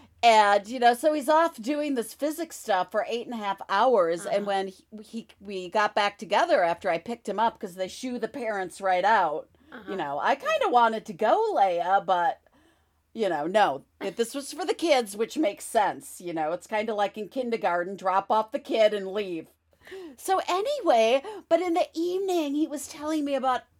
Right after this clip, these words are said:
Speaker 1: all the experiments that
Speaker 2: Uh-huh.
Speaker 1: they did and everything that he learned. And he, they, like, made a hologram,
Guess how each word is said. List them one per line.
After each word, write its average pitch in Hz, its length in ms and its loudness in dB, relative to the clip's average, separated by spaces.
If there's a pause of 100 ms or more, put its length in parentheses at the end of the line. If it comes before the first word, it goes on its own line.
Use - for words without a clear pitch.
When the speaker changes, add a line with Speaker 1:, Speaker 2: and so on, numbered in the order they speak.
Speaker 1:
all 233 360 6
the 269 180 -4
experiments 240 1040 -6
that 262 120 -4
Speaker 2:
Uh-huh. 240 60 -14
Speaker 1:
they 240 140 -4
did 240 560 2
and 208 240 -4
everything 226 520 -4
that 190 140 -2
he 165 120 -4
learned. 220 920 2 (480)
And 320 220 2
he, 202 100 -10
they, 226 200 0
like, 202 200 2
made 196 240 -4
a 165 80 0
hologram, 208 1700 0